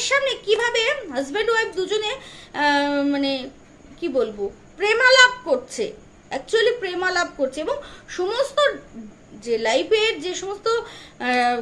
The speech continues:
কথাগুলো হচ্ছে, সমস্তটাই বাচ্চা ছেলেটার সামনে হচ্ছে। ওই ছেলেটা কি শিখবে? হ্যাঁ,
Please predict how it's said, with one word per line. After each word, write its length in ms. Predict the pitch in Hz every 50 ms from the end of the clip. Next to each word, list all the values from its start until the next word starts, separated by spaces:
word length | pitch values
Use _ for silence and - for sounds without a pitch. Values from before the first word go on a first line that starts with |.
| 240 -
কথাগুলো 480 | 254 254 269 339 359 359 466 480 466 427
হচ্ছে, 320 | 427 427 427 370 359 359
সমস্তটাই 540 | - 370 370 415 415 - 466 466 508 480 415
বাচ্চা 300 | 359 349 339 - 415 415
ছেলেটার 460 | - 349 311 311 330 - 427 466 415
সামনে 440 | - - - 311 320 359 403 427 427
হচ্ছে। 380 | 370 277 269 - - 240 202 - - - - - -
ওই 160 | - 277 349 -
ছেলেটা 300 | 403 403 403 403 453 440
কি 200 | - 403 392 415
শিখবে? 420 | 415 - 466 440 349 381 440 494 554 605 605 - - - - - - - - -
হ্যাঁ, 240 | 294 359 - 622